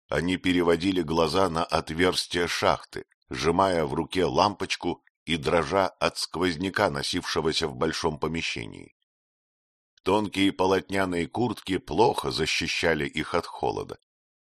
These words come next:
Наконец клеть остановилась на железных тормозах,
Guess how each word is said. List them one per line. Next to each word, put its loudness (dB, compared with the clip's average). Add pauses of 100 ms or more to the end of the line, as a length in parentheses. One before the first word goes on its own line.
(160)
Наконец 2
клеть 0
остановилась 0
на 0
железных 0
тормозах, -4